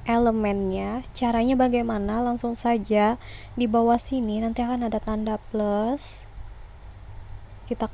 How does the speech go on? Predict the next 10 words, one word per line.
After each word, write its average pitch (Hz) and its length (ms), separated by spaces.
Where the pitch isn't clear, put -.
klik 226 160
saja. 214 720
Terus, 269 400
eh, 233 320
kita 233 240
klik 240 320
yang 247 80
elemen 214 560
di 208 80
sini. 196 640